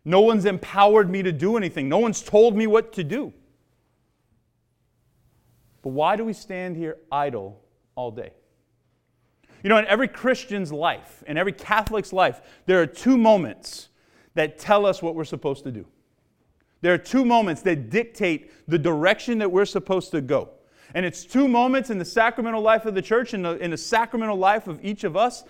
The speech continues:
that sometimes we can forget about, or sometimes we can take for granted, but in reality, it's a big deal.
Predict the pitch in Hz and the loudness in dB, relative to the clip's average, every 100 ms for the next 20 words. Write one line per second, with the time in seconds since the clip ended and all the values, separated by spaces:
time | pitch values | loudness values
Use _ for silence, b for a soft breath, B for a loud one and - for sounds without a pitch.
0 | b b 208 185 190 - - _ 247 269 | b b 0 0 0 -20 -20 _ -2 0
1 | 247 233 233 190 214 214 175 - 156 156 | 0 -2 -2 -4 -6 -6 -6 -4 -2 2
2 | 240 170 151 143 - 254 247 208 175 190 | 2 4 0 0 -4 -2 -2 -2 -4 -8
3 | 175 202 180 165 135 196 240 151 135 190 | -6 -6 -6 -8 -4 -4 -2 -4 0 0
4 | 190 170 175 285 233 160 B B 180 208 | 0 0 2 0 0 -4 B B -4 -2
5 | 151 233 170 254 233 | 0 -2 -2 -6 -8